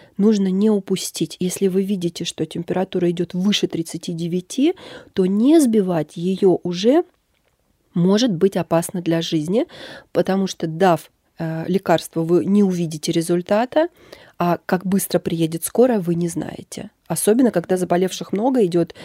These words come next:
э, грипп, допустим, и вызывают скорую очень часто. Поэтому я бы не советовала дожидаться,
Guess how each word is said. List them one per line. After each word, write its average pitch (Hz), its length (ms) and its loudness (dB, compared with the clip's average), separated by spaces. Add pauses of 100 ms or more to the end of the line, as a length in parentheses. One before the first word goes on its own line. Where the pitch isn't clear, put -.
(240)
э, 156 220 -4
грипп, 190 260 0
допустим, 208 600 2
и 175 60 2
вызывают 175 480 0
скорую 165 260 -4
очень - 200 -8
часто. - 320 -14 (500)
Поэтому 196 600 0
я 196 180 -2
бы 185 360 -4
не 226 380 2
советовала 170 640 -4
дожидаться, 170 840 -2